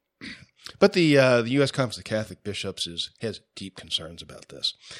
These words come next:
And, and this is their statement. "While our teaching acknowledges the right of each nation to regulate its borders, we find this action deeply concerning.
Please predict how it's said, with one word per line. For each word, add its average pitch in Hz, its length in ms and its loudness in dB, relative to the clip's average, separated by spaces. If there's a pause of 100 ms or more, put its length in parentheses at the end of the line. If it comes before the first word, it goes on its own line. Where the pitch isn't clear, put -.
(180)
And, 120 320 -4
and 123 220 -4
this 185 160 -2
is 135 140 -4
their 120 120 -6
statement. - 520 -8 (240)
"While 262 140 2
our 349 80 0
teaching 269 380 -4
acknowledges 156 500 2
the 214 80 6
right 220 200 6
of 185 100 0
each 131 160 -2
nation 104 300 -2
to 101 80 -6
regulate 110 380 0
its 104 120 -6
borders, 151 440 0 (260)
we 302 80 0
find 185 400 4
this 170 240 2
action 127 540 0
deeply 190 420 2
concerning. 110 680 -2